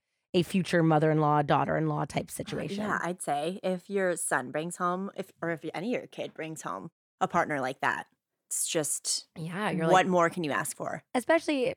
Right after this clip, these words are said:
Speaker 1: she talks about how she said it was love at first sight and she treated Mike so well.
Speaker 2: Yeah.
Speaker 1: And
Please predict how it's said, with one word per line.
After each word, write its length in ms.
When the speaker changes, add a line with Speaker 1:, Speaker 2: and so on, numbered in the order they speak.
Speaker 1:
she 160
talks 320
about 180
how 240
she 180
said 340
it 440
was 100
love 160
at 120
first 260
sight 280
and 120
she 140
treated 520
Mike 300
so 220
well. 360
Speaker 2:
Yeah. 140
Speaker 1:
And 80